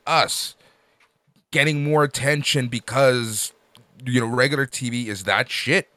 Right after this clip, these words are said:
at that point, right? Where you're getting self-made shows over YouTube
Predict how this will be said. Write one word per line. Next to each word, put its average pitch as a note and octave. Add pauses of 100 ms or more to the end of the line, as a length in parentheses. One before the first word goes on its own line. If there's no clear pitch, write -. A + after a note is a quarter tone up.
(240)
at G2+
that E2+
point, E2
right? A#2 (360)
Where A#2+ (140)
you're B2+
getting B2+
self-made A#2+
shows G2 (320)
over G#2+
YouTube G2+